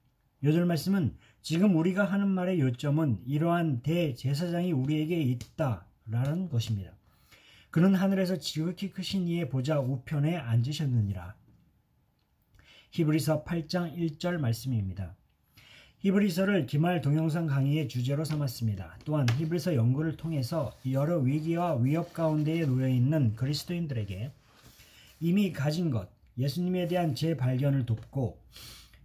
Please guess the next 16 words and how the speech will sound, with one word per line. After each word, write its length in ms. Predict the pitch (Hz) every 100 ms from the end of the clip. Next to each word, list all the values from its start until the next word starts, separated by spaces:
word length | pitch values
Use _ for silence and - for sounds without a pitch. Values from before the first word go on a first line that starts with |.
| -
현실적으로 540 | 190 196 190 190 185
처한 300 | 185 185 175
고난과 480 | 147 156 160 160 156
두려움 380 | 123 143 170 170
앞에서 360 | 147 151 156
신앙을 460 | 165 - 185 180 180
지켜나갈 640 | 143 135 170 139 135 156
수 140 | 151 160
있는 280 | 160 160 139
힘과 760 | 123 196 190 165 131 110 90
돌파구를 600 | - 131 131 160 147 156 160
찾게 340 | 160 - 170
하기 380 | 156 151 156 120
위함이 340 | 120 120 143
그 140 | 123 131
목적입니다. 720 | 107 - 156 139 107 92 85